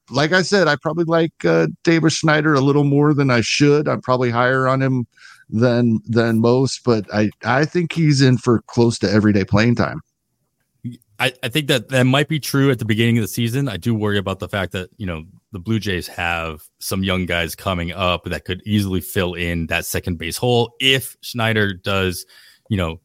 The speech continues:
Speaker 2: show that very strict platoon splits that, uh, obviously he became almost quite famous for, uh, when he got called up last year. Uh, so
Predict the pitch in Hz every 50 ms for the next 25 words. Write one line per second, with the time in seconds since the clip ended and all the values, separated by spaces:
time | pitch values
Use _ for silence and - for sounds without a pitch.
0 | _ _ - - - - - 123 117 113 113 107 101 95 92 95 90 107 107 107
1 | 104 90 - - - - 101 92 - - - - 98 - - - 104 98 95 92
2 | 90 85 85 82 85 - - - - - 101 90 85 - - - 92 87 85 85
3 | 85 82 82 87 87 87 90 92 90 - - 98 87 87 87 87 87 92 - -
4 | 92 82 80 - _ _ _ _ - - 120 101 - - - 107 - - - -
5 | 110 113 104 98 87 - - - 87 82 78 76 _ - - - _ - - 101
6 | 95 92 90 90 87 87 87 87 92 90 - 101 95 - 95 87 82 - - -
7 | 92 87 90 80 - - 87 87 87 - - - 87 82 80 _ - - _ _
8 | _ - 95 90 87 82 85 - _ _ - - - 107 95 95 -